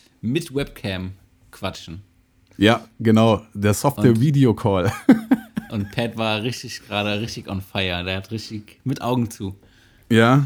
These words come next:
Speaker 2: ja, ja, siehst mal, also ich muss mich da immer so richtig krass konzentrieren. Also ich bin jetzt auch nicht gerade so der geborene, äh, Speaker, aber ich geb mein Bestes. Ich versuch mich hier, <laughs> hier,
Speaker 1: Ich
Speaker 2: ja.
Speaker 1: glaube, das sehen die Leute anders. Das sehen die Leute
Speaker 2: Ja, findest du?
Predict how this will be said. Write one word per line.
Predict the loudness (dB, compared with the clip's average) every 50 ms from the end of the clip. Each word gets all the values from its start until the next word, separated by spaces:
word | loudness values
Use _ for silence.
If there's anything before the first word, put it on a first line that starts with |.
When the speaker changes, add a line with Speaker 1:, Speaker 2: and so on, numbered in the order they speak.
| 0 0
Speaker 2:
ja, | 0 2 2 2 2 2
ja, | 2 4 4 6
siehst | 6 4 2 4
mal, | 2 2 4 4
also | 2 0 0 0
ich | 0 2
muss | 4 2 2 2
mich | 0 0
da | 0 2
immer | 2 4 2 2
so | 0 -2
richtig | -4 -2 -4 -6 -6
krass | -2 -2 -4 -4 -2
konzentrieren. | -4 -4 -4 -2 -2 -2 0 2 2 2 2
Also | 2 0 0
ich | 0
bin | 0
jetzt | 0 0
auch | 2 0 0
nicht | 0 0
gerade | -2 -2 0 0 0
so | 0
der | 0 0 0
geborene, | 0 0 -2 0 0 2 2 2 2 2 4 4 4 4 4 4 2 2 0 -2 -2 -4 -4
äh, | -4
Speaker, | -4 -6 -6 _ -4 -4 0 0 0 0 0 0
aber | -2 0 0 0 0 0
ich | -2 -4 -8 -4 -2
geb | -2 0 2
mein | 4 4 6 6
Bestes. | 4 2 0 -2 -8 -10 -10 -10
Ich | -10 -10 -12 -12 -6
versuch | -2 -2 -2 0 -2 0 2
mich | 2 2 2 0
hier, | -2 0 2 2 0 -2 -4 -14 _ _ -20 _ -20
<laughs> | -20 -20 -20 _ _ _ _ _
hier, | -2 0 2 2 2 0 -2 -4 -4 -6
Speaker 1:
Ich | -6 -6
Speaker 2:
ja. | -4
Speaker 1:
glaube, | -4 -6 -6 -8
das | -8 -12 -10
sehen | -8 -8 -8
die | -6
Leute | -6 -8 -8 -10 -10
anders. | -10 -8 -8 -10 -10 -12 -16 -20 _ _ _ _ _
Das | -20 -20 -20 _
sehen | -14 -12 -10 -10
die | -10
Leute | -6 -4
Speaker 2:
Ja, | -6 -2
findest | 2 2 2 2 2 -2
du? | -2 -2 -2